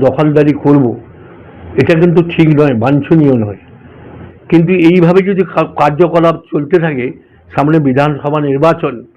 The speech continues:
আমরা চার হাজার কেন আরও হয়তো বেশি মাইনাস খেতে পারি, দখল মুক্ত করতেই হবে। সরকার দিয়েছে, মুখ্যমন্ত্রী স্টেটমেন্ট চেয়েছেন, আমরা লিখিতভাবে সেগুলো সব জানিয়ে দেব। পাঁচ ছ দিন আগেই চিঠি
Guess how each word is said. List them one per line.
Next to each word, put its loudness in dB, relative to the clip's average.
আমরা 0
চার 0
হাজার 0
কেন -4
আরও 0
হয়তো -2
বেশি -2
মাইনাস 2
খেতে 2
পারি, -4
দখল 2
মুক্ত -4
করতেই 2
হবে। -2
সরকার 0
দিয়েছে, 2
মুখ্যমন্ত্রী 0
স্টেটমেন্ট 2
চেয়েছেন, 0
আমরা 2
লিখিতভাবে 2
সেগুলো 4
সব 0
জানিয়ে 2
দেব। 0
পাঁচ 2
ছ -16
দিন 2
আগেই 2
চিঠি 0